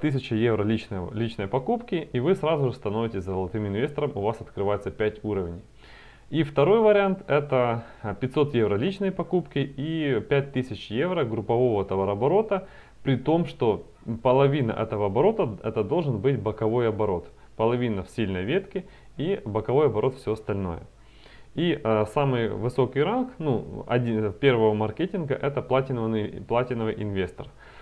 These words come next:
А, чтобы его закрыть, а, вы можете, ну, несколькими способами. То есть самый, а, быстрый — это на пять тысяч евро купить смарт-ваучеров, и вы автоматически закрываете платинового инвестора.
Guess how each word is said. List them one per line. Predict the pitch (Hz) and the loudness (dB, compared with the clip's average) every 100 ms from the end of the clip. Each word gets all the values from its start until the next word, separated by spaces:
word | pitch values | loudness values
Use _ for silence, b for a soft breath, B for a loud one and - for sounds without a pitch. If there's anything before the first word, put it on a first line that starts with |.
| B B | B B
А, | - 98 98 | -2 0 0
чтобы | - 175 160 | 0 0 2
его | 147 143 | 4 6
закрыть, | 147 147 208 233 - B B | 4 4 0 0 -8 B B
а, | 107 107 101 | 0 2 4
вы | 139 | 2
можете, | 170 143 139 - 113 104 - | 4 2 2 -2 -4 -4 -8
ну, | - 127 101 - | -2 -2 -2 -6
несколькими | 98 104 139 143 - - 117 113 | -6 -2 0 0 -2 -4 -4 -4
способами. | - 208 226 180 151 135 | 0 0 0 -4 -4 -4
То | |
есть | 123 | -4
самый, | - 151 123 110 B B B B - | -2 -2 -4 -6 B B B B -4
а, | 98 | -4
быстрый — | 98 143 143 110 107 | 2 0 2 0 0
это | 117 - 104 | 0 0 0
на | 131 | 0
пять | 139 139 - | 0 0 -2
тысяч | - - | -10 -4
евро | 123 113 101 | -2 0 -2
купить | - - 107 - B B | -4 -4 -4 -4 B B
смарт-ваучеров, | - 123 123 190 240 - 196 170 | -4 -4 2 2 2 0 -2 -2
и | 127 | 0
вы | 135 | 2
автоматически | 139 - - 131 135 120 - - | 2 0 -2 -2 -2 -6 -8 -8
закрываете | 98 98 113 107 90 98 | -6 -4 0 0 0 -2
платинового | 110 107 - 90 87 107 | 0 0 0 -6 -6 -4
инвестора. | 135 214 214 185 | -4 -4 -4 -6